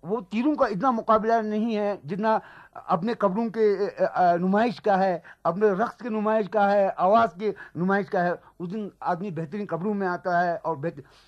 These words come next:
अ-, अगर आप निशाने पे मारें तो, अ, निशाना आपने हासिल किया तो आपको एक रक्स की क़यादत करना है और आप एक ख़ास,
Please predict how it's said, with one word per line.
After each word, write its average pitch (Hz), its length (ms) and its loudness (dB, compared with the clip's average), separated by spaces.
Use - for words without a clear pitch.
अ-, - 200 -8
अगर 196 160 4
आप 208 200 4
निशाने 208 320 -2
पे 202 160 -2
मारें 185 420 2
तो, 185 140 2
अ, 156 240 -4
निशाना 185 400 0
आपने 165 440 -2
हासिल 165 260 -8
किया 190 200 0
तो - 280 -8
आपको 190 260 0
एक 151 120 -6
रक्स 180 340 -4
की 185 140 -14
क़यादत 175 400 0
करना 165 300 -4
है 147 160 -8
और 180 120 0
आप 185 200 0
एक 190 60 -6
ख़ास, 190 320 2